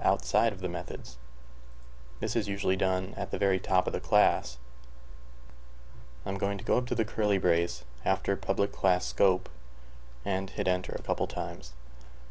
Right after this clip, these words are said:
So now we're above the main method, we're outside of any methods, and I'm going to type static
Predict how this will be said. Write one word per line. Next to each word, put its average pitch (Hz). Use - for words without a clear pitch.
So -
now 110
we're 104
above 107
the 107
main 98
method, 87
we're 90
outside 104
of 95
any 95
methods, 95
and 92
I'm 95
going 92
to 87
type 90
static -